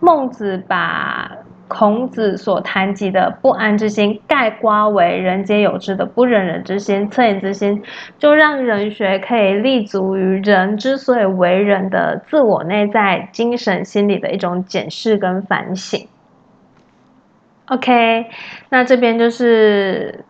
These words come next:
补充结束。好，接下来我们要来讨论由本心论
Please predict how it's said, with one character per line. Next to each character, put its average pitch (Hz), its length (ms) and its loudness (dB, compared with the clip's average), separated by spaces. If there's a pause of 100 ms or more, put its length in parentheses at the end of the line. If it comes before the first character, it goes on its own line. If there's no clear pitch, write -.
补 202 140 -2
充 240 280 0
结 190 300 -2
束。 - 400 -2 (960)
好， - 160 -14 (140)
接 262 160 4
下 302 140 2
来 269 60 4
我 220 60 0
们 208 160 -4
要 226 220 0
来 196 400 -4 (600)
讨 190 300 0
论 233 300 2
由 220 200 4 (160)
本 190 220 0
心 214 400 -4
论 233 260 2